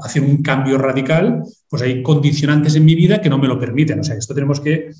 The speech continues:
también transmitirlo a todos los oyentes que, que sepan que a veces, pues uno, pues un entorno familiar o un ente-, un entorno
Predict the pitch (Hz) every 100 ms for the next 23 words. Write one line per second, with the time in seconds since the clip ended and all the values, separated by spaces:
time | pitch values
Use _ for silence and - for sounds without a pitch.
0 | _ _ - 123 131 139 156 143 139 143
1 | 147 143 - 147 147 147 147 147 147 147
2 | 151 156 151 156 160 156 151 147 165 -
3 | - - - 127 131 156 151 131 143 151
4 | 135 131 123 131 123 139 143 120 123 202
5 | 190 131 143 139 139 143 139 139 131 123
6 | 143 147 151